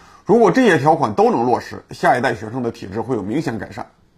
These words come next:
回到小卖部问题上，第二十五条禁止学校内部设小卖部，我是赞同的。尤其是文件提到，不能让学生有机会买高盐、高糖、高脂的食品，这是与时俱进的条款。三百零一期节目我给过一个数据，中国六到十七岁的儿童青少年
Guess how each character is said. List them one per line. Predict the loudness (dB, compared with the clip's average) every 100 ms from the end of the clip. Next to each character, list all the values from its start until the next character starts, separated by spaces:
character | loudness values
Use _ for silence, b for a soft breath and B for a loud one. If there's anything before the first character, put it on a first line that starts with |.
| _ b b b
回 | 4
到 | 4
小 | 4 4
卖 | 4
部 | 4 4
问 | 4
题 | 0 -2
上， | -4 -4
第 | 2
二 | 4 4
十 | 4
五 | 0
条 | 0 0
禁 | 0 0
止 | 0 -4
学 | -2
校 | 2 4
内 | 4
部 | 2 0
设 | -2 -4
小 | -4
卖 | -2
部， | -2
我 | -2
是 | -4
赞 | 0 0
同 | 0 -10
的。 | -12 -14 B B B B
尤 | 4
其 | 4 4
是 | 4
文 | 4
件 | 2 0
提 | -2
到， | -4 -4 -8 0
不 | 2
能 | 4
让 | 2
学 | 0 -2
生 | -2
有 | -2
机 | -2
会 | -2
买 | -4 -6
高 | 0 2
盐、 | 2 0 -2
高 | 0
糖、 | 0 -2 -2
高 | 0
脂 | 0 -2
的 | -4
食 | -6
品， | -14 -16 _
这 | -6
是 | -4 -4
与 | -6 -8
时 | -8
俱 | -6
进 | -2 -4
的 |
条 | -4 -10
款。 | -10 -12 -14 _ _ B B B B
三 | 2 4
百 | 4
零 | 4
一 | 2
期 | 0 2
节 | 2
目 | 2
我 | 2
给 | 2 0
过 | -2
一 | -2
个 | -2
数 | 0
据， | 0 0 -2 -4
中 | 0
国 | 2
六 | 2 4
到 | 2
十 | 0 -6
七 | -4
岁 | -4 -2
的 | -2
儿 | -2
童 | -2 -2
青 | -2 0
少 | 0
年 | -2 -10